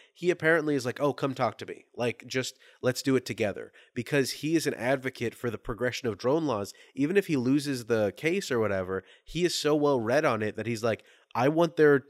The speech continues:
I want this instant, incident to become part of the laws instead of it becoming this gray area." And one last thing I wanted to mention, I, I'm pretty sure this was a joke article, but, um, I, I loved it nonetheless, is that apparently in Japan,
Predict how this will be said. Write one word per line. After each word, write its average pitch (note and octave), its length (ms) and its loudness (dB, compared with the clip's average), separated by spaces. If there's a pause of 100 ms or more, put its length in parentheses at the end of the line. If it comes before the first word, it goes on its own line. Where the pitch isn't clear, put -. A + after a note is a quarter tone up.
I C3+ 100 2
want F3 220 4
this B2 180 -6
instant, G3 520 0
incident G3+ 500 0 (280)
to D3+ 80 -2
become C#3+ 340 -2
part C3+ 240 2
of A#2 100 0
the A2+ 80 0
laws A2 440 2
instead A#2 360 -2
of B2 140 0
it A#2 100 -2
becoming A#2+ 420 -4
this A2+ 180 -4
gray A2 420 0
area." F#2 440 -4 (280)
And B2+ 300 2 (120)
one C3+ 180 2
last C#3+ 300 0
thing D3+ 160 2
I C3+ 120 6
wanted C3 260 0
to B2 80 -2
mention, B2+ 460 0 (220)
I, D#3 200 2
I'm E3 160 2
pretty F3+ 260 4
sure C3 160 0
this A2+ 220 -4
was G#2 120 -6
a G#2 80 -4
joke G2+ 360 -2
article, G2 540 -4
but, F#2+ 320 -4
um, G2 360 -4
I, G#2 140 -2
I A2 240 -2
loved A2 240 -2
it G#2 160 -2
nonetheless, G#2 580 -2 (300)
is B2 200 0
that B2+ 200 2
apparently D3 560 0
in B2 100 -2
Japan, A2 600 -2